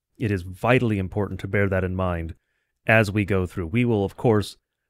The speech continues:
highlight how he's using these terms, misusing these terms, really.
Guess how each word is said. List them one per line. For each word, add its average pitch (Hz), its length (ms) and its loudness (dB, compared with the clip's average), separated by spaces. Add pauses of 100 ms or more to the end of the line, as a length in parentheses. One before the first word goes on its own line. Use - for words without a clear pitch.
(120)
highlight 120 720 2
how 107 200 -2
he's 120 360 -2
using 101 580 -2
these 90 220 -6
terms, 87 360 -8
misusing 104 760 0
these 82 240 -10
terms, 80 320 -6
really. 87 420 0